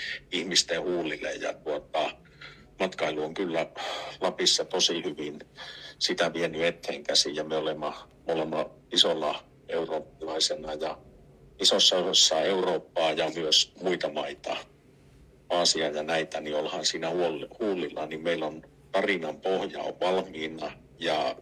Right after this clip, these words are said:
tämän päivän logistiikka ja muut yhteydet, niin ei ne niin suuria esteitä ole siinä, että se tarina on monesti se tärkeämpi. Ja minusta meidän tätä mainetta kannattaa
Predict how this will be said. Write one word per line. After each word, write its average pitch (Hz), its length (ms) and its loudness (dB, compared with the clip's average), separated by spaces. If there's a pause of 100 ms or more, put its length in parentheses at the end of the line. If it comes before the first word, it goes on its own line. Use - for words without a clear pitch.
(120)
tämän 82 260 0
päivän 156 400 -2
logistiikka - 640 -2
ja - 120 -2
muut 160 300 -4
yhteydet, - 680 -4
niin - 240 -8 (760)
ei 73 140 0
ne - 140 -4
niin 98 180 0
suuria 71 480 0
esteitä - 540 0
ole 69 240 -2
siinä, - 420 0
että - 220 -6
se - 140 0
tarina 82 480 -2
on - 160 -8
monesti - 400 -4
se - 180 2
tärkeämpi. - 760 -6
Ja - 180 -6 (400)
minusta 101 320 0
meidän 78 240 -8
tätä 87 260 -6
mainetta 85 560 -2
kannattaa - 500 -8